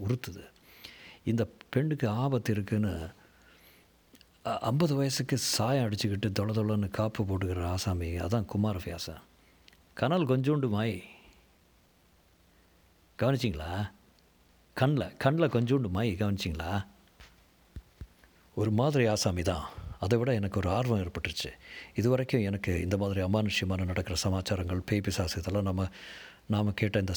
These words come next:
சிரிப்புல எனக்குள்ள ஒரு கலக்கம் ஏற்பட்டு, முதல் தடவையா தானே பயம். என்னன்னு தெரிஞ்சுக்கிட்டு விடிஞ்சதும் உடனே அந்த ம-, மாடி அறையை பார்த்துட்டு வந்துரு. என்ன? குட் நைட். உன் அறைக்கு போய் படுத்துரு.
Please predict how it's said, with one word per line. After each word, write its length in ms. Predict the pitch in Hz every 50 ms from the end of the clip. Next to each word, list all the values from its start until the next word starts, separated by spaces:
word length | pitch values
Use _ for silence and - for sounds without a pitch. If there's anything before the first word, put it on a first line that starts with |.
| - -
சிரிப்புல 300 | 120 120 - - 110 101
எனக்குள்ள 340 | 104 110 - - 175 180
ஒரு 280 | 170 143 123 101 - - -
கலக்கம் 480 | - - 143 151 143 - - 127 107
ஏற்பட்டு, 300 | 98 101 - 104 - -
முதல் 240 | 92 98 107 127 131
தடவையா 320 | 120 - 113 110 107 107 101
தானே 240 | 101 98 98 95 80 78 - - -
பயம். 380 | - 73 95 117 104 78 69 - - - - - -
என்னன்னு 320 | 92 90 113 135 139 131 - 110
தெரிஞ்சுக்கிட்டு 500 | 98 98 98 95 98 98 92 92 85 80 - -
விடிஞ்சதும் 540 | 113 127 117 117 110 113 107 90 82 85 - - - - - - - - - -
உடனே 220 | - 110 110 131 127
அந்த 140 | 107 92 95
ம-, 300 | 85 90 90 92 - -
மாடி 260 | - 107 113 120 127
அறையை 200 | 113 98 95 87 - -
பார்த்துட்டு 480 | 95 95 - 95 - 90 82 80 - - -
வந்துரு. 300 | 101 98 90 87 80 80 - - _ -
என்ன? 240 | - 110 110 85 - - - - _ _ _ _ _ -
குட் 120 | - 95
நைட். 220 | 85 73 - - - _ _ _ _ _ _ _
உன் 100 | - 120
அறைக்கு 260 | 113 113 135 143 110 110
போய் 240 | 110 98 - 92
படுத்துரு. 240 | 87 - - 80 76